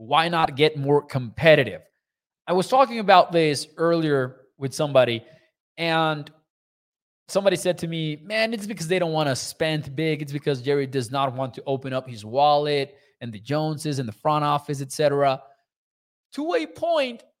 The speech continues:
I will agree to that, but I also think it's not necessarily just being cheap.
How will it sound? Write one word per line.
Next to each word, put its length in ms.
I 140
will 300
agree 340
to 140
that, 540
but 160
I 140
also 640
think 240
it's 180
not 260
necessarily 800
just 400
being 380
cheap. 460